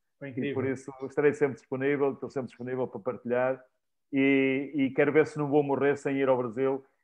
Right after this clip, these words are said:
Speaker 2: e quem dera que eu um dia te possa conhecer pessoalmente, ou se tu vieres a Portugal, eu também poder te receber aqui,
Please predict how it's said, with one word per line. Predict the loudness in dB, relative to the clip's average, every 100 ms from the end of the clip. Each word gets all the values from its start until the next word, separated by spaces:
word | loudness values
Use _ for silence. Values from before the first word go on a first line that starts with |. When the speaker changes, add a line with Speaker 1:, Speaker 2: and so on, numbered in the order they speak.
| _
Speaker 2:
e | -10 -8
quem | -6
dera | 0 0 0
que | -4
eu | -6 -6 -8
um |
dia | -8 -10
te | -6
possa | -4 -4
conhecer | -8 -12 -8 -8
pessoalmente, | -4 -4 -2 -2 0
ou | -2
se | -2
tu |
vieres | 4 4 4
a |
Portugal, | 0 -4 0 4 4
eu | 2
também | -2 -4
poder | -4 -4 -4
te |
receber | -6 -10 -6 -4
aqui, | -4 -6